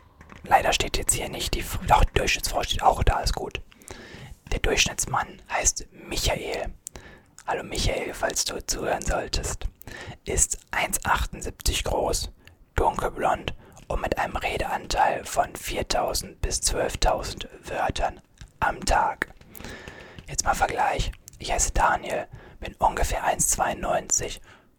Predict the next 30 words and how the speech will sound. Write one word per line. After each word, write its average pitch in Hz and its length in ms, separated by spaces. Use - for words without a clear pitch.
dunkelblond, - 840
ja, - 260
okay. - 360
Und - 200
Redeanteil - 840
Real - 160
Talk, - 220
ich - 100
würd - 120
behaupten, - 380
deutlich - 380
weniger, - 440
weil - 120
ich - 160
wenig - 320
rede. - 340
Ich - 180
höre - 260
mehr - 200
zu - 180
und - 640
denk - 140
mir - 100
meinen - 240
Teil. - 340
Aber - 240
die - 160
YouTube-Videos - 760
können's - 400
rausreißen. - 680